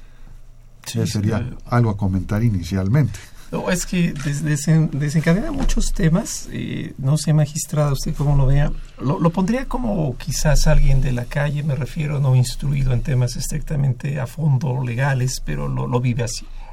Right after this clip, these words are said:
Speaker 1: El, ah, el esquema de subcontratación conocido como outsourcing, pues dice que debe cumplir tres requisitos,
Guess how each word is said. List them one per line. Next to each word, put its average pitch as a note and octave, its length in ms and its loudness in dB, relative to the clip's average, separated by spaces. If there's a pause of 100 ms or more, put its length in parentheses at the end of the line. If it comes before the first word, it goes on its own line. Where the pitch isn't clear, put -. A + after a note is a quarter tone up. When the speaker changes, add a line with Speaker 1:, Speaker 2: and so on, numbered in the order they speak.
(920)
Speaker 1:
El, C#3 520 4
ah, B2 260 6 (840)
el C#3 120 -2
esquema F#3 520 2
de G3+ 80 0
subcontratación C#3 1400 0
conocido C3 500 0
como B2+ 220 0
outsourcing, C3+ 640 -2 (640)
pues - 260 -6
dice A#3 300 -4
que G3 100 -4
debe D#3 180 2
cumplir D#3 440 2
tres C3 220 -2
requisitos, D#3+ 880 -2